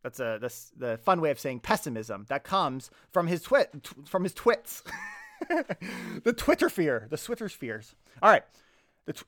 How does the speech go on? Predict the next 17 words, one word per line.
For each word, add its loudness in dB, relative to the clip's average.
ah, -2
Twitter's -4
fears. -8
See, 0
this 4
is 2
this 0
problem 4
with -6
my 4
brain. 2
<laughs> -10
I 6
got 8
so 6
many, 6
anyways, -2